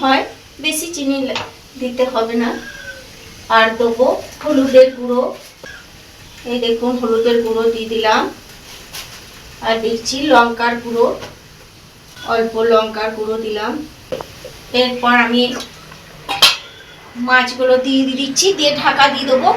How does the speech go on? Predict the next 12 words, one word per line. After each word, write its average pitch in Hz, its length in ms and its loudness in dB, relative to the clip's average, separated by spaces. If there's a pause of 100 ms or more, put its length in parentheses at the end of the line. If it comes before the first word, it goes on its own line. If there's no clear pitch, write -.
কারণ 294 160 0
আলুগুলো 294 500 2
দিয়েছি 294 380 -4
তো, 480 60 0
একটু 330 260 0
সিদ্ধ 302 320 -6
হতে 330 260 -8
সময় 269 320 -2
লাগবে। 202 300 -4
তারপর 254 400 0
আপনাদেরকে 233 480 -4
দেখাবো 226 640 -4